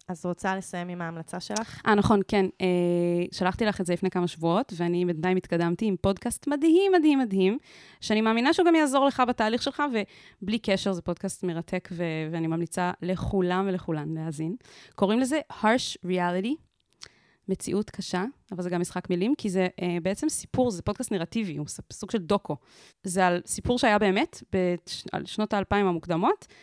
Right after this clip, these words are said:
Speaker 2: שאז התחיל כל הריאליטים של האח הגדול, וכל הבתים וכל הזה, שהחליטו, אה,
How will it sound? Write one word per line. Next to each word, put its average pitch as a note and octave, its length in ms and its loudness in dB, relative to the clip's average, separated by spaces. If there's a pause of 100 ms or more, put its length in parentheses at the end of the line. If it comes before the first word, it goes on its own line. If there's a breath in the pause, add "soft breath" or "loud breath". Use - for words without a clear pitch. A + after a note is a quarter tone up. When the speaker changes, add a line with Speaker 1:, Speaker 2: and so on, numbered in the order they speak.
(120)
Speaker 2:
שאז G3 340 2
התחיל G3+ 240 -6
כל G3 200 2
הריאליטים F#3 720 2
של E3+ 180 -2
האח E3 200 -4
הגדול, G3+ 460 4
וכל F#3 180 0
הבתים F#3+ 440 -2
וכל F#3 180 -2
הזה, G3+ 140 -2 (560 loud breath)
שהחליטו, F4 680 0 (160)
אה, F#3 220 2